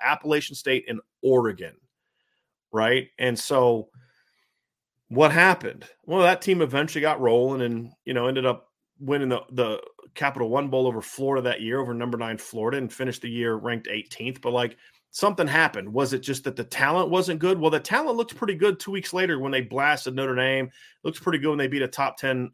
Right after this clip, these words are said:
you know, uh, Penn State team. It looked pretty good when they beat Florida at the end of the year. But there was clearly a disconnect on why that team, you know, went nine and four with some really, really good players on that football team.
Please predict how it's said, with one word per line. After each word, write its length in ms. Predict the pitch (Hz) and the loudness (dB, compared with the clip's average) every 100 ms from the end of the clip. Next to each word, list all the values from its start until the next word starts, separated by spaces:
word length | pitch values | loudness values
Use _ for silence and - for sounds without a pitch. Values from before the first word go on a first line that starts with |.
| - - 127 | -14 -18 -6
you 100 | 120 | -4
know, 180 | 113 - _ - | -4 -8 _ -16
uh, 80 | - | -14
Penn 200 | - 147 | -6 -6
State 280 | 131 139 127 | -2 -2 -2
team. 220 | 139 139 | -2 -2
It 40 | 123 | -2
looked 180 | 110 - | -6 -6
pretty 160 | 170 | -4
good 320 | 139 143 131 127 _ _ - | 0 0 -2 -8 _ _ -8
when 140 | 131 | -2
they 80 | 135 | 0
beat 220 | 127 - | -2 -6
Florida 240 | - 151 120 | -2 -2 0
at 40 | |
the 60 | 123 | -4
end 100 | 113 | -4
of 60 | |
the 80 | 117 | -2
year. 160 | 170 131 | 0 0
But 160 | 123 | 0
there 100 | 143 | 0
was 140 | 127 - | 0 0
clearly 320 | 208 202 143 | 0 2 2
a 40 | |
disconnect 600 | - 180 190 139 127 117 | 2 0 0 -2 -2 -2
on 160 | 120 117 | -2 0
why 180 | 131 131 | 0 0
that 180 | 113 | -2
team, 440 | - 170 127 120 117 _ _ _ | -4 -4 -2 -4 -8 _ _ _
you 60 | 127 | 0
know, 100 | 131 | 0
went 240 | 117 131 | 2 0
nine 240 | 127 135 135 | 2 2 2
and 140 | 120 | -2
four 320 | - 165 156 | -2 2 2
with 200 | 123 127 | 2 0
some 340 | - 147 117 98 107 | 0 -4 -4 -8 -10
really, 460 | 135 165 143 123 113 | 0 4 4 2 -2
really 460 | 104 135 147 120 | -4 0 0 0
good 240 | 110 120 - | -2 -4 -4
players 340 | 120 117 104 | -4 -4 -6
on 100 | 104 | -12
that 120 | - | -14
football 320 | - 95 82 | -14 -14 -14
team. 300 | - - - | -14 -18 -20